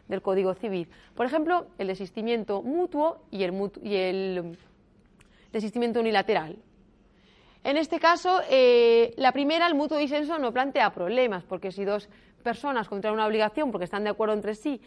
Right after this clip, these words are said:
y en un momento dado quieren dejar de estar obligados, pues no hay problema porque están de acuerdo. ¿no? Si celebran un contrato de arrendamiento por un periodo de duración de diez años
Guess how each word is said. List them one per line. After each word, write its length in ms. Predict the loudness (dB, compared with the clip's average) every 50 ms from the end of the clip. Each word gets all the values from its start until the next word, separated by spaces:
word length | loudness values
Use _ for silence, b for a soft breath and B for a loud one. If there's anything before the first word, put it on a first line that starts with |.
| B B B
y 60 | 0
en 100 | 0 2
un 80 | 2 2
momento 360 | 2 2 2 0 0 0 2
dado 260 | 2 2 2 0 -2 -2
quieren 240 | 0 0 0 2
dejar 360 | 0 -2 0 2 0 0 0 -2
de 140 | -6 -8
estar 200 | -4 -2 2 2
obligados, 420 | 2 2 0 2 4 4 4 2 0
pues 140 | -4 -4 -2
no 60 | -2
hay 60 | -2
problema 320 | 0 0 0 2 2 0 -2
porque 160 | -2 -8 -8
están 200 | -6 -6 -6 -6 -6
de 60 | -8
acuerdo. 420 | -10 -6 -6 -6 -6 -6 -12 -14 -20 b b b b b b b
¿no? 120 | -6 -6 -4
Si 140 | -4 -8 -4
celebran 320 | -2 0 0 2 0 0
un 80 | -2 -4
contrato 300 | -4 -4 -4 -2 -2 0
de 40 |
arrendamiento 480 | 0 0 0 0 -2 -2 -2 -2 -2 -2
por 120 | -2 -2 -4
un 120 | -4 -4
periodo 280 | -4 -2 -2 0 0 0
de 60 | 2
duración 400 | 2 0 0 -2 -2 -4 -4 -2
de 80 | -2 0
diez 240 | -2 -2 -2 0
años 320 | -2 0 0 -2 -6 -8